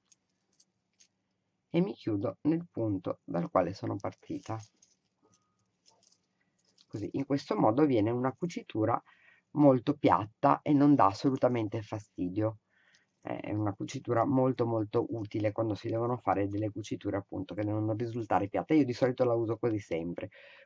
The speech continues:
questa cucitura, perché mi, mi trovo molto bene. Procediamo a cucire tutta la parte superiore della manica e poi andremo a cucire sottomanica e fianchi, ovviamente da una parte e dall'altra.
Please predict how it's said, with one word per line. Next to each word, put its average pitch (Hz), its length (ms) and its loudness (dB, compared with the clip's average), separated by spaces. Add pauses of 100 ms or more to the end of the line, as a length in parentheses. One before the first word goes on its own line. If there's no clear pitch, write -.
questa 107 300 -4
cucitura, 101 500 -4
perché 95 300 -4
mi, 101 160 0
mi 98 180 -2
trovo 95 280 -2
molto 92 340 -4
bene. - 220 -18 (760)
Procediamo 160 720 8 (300)
a 135 120 4
cucire 123 500 0
tutta 196 280 4
la 113 140 8
parte 117 340 6
superiore 117 640 0
della 156 220 4
manica 123 580 4 (320)
e - 120 4
poi 156 140 10
andremo 139 320 6
a - 40 4
cucire 101 360 -2
sottomanica 104 760 2
e 147 100 0
fianchi, - 480 -8
ovviamente 123 460 2
da 107 100 2
una 170 160 2
parte - 440 2
e 120 100 -4
dall'altra. 87 680 -4